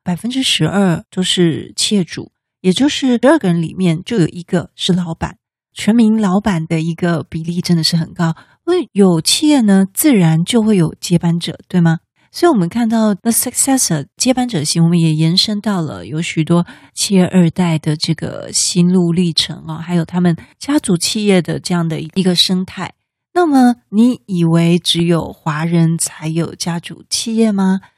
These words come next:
其实在全球很多的知名上市公司依然维持着家族企业的状态，他们通常都是私人或上市公司，那么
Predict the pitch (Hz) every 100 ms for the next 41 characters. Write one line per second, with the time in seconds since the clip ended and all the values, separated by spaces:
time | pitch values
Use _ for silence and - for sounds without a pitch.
0 | _ _ - 240 208 190 233 208 185 165
1 | - 269 311 247 - 170 180 240 220 -
2 | 220 196 175 - 202 190 - 185 185 185
3 | - 185 - 254 220 175 165 165 - 151
4 | 165 156 190 190 196 160 156 - - 190
5 | 175 156 - 170 151 - 156 - _ _
6 | _ _ - 185 185 180 170 - 185 185
7 | 175 160 165 170 170 160 - 285 285 190
8 | 160 165 190 170 - 196 180 - 170 175
9 | 170 180 - 170 170 - _ _ 233 202
10 | 170 165